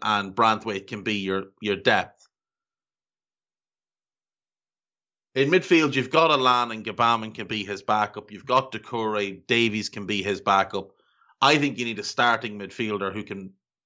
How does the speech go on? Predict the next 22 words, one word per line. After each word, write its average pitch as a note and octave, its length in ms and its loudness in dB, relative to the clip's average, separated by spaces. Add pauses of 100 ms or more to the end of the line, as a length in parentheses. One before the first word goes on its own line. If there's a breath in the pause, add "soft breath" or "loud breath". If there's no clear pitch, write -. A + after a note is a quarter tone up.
who - 160 -16
can F#2+ 120 -14
play A2 180 4
the F3+ 100 -2
ball. F2 320 -6 (1040)
Someone C3 400 2
that A2+ 180 0
can A2 180 -8
be G#2+ 460 -2
your A#2+ 380 0
version G#2+ 400 0
of G2 160 -8
Thiago, G2+ 600 0 (1120)
your A#2+ 340 2
version A2+ 440 0
of G2 300 -4
De G#2+ 80 -8
Bruyne, G2+ 520 2 (440 soft breath)
your C3 600 6 (1120)
conductor B2 580 2
from G#2+ 340 -6
midfield. G2 540 -6